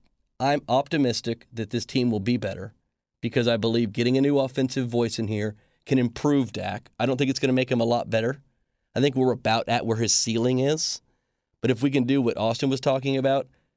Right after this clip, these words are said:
if we can get those turnovers, like, just cut in half, we can have a much better version of Dak Prescott. So I'm optimistic. This season was a success, despite losing to our bitter rivals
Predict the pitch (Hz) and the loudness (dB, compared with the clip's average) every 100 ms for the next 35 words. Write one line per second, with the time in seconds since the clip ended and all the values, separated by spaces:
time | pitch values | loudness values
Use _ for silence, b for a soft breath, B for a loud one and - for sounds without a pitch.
0 | - 123 160 147 147 160 135 - 127 135 | -10 -4 0 0 0 0 -2 0 0 2
1 | 147 139 143 - 110 - - 127 - - | 2 2 -2 -2 -4 -4 -10 -12 -12 -12
2 | - 101 - 120 156 180 - - _ _ | -10 -8 -2 0 0 -4 -12 -20 _ _
3 | _ _ _ _ _ - 139 143 110 104 | _ _ _ _ _ -6 0 2 2 2
4 | 110 110 - - 98 76 - - 104 95 | 0 0 -6 -8 -8 -8 -18 -10 -8 -8
5 | 87 92 87 - 98 - - 87 - 110 | -12 -12 -14 -8 -8 -6 -8 -8 -2 -2
6 | 101 117 135 156 131 120 - 117 - _ | 0 0 2 2 2 0 -2 -4 -4 _
7 | _ - 120 - 135 120 104 120 117 123 | _ -6 -2 2 2 2 0 0 -2 -4
8 | 110 117 107 101 - - _ _ _ _ | -2 0 0 -2 -6 -8 _ _ _ _
9 | _ - 120 - 123 104 123 113 117 104 | _ -2 0 2 0 2 0 2 -2 0
10 | 117 107 92 104 101 95 90 80 - | 0 0 -2 -6 -4 -4 -6 -10 -12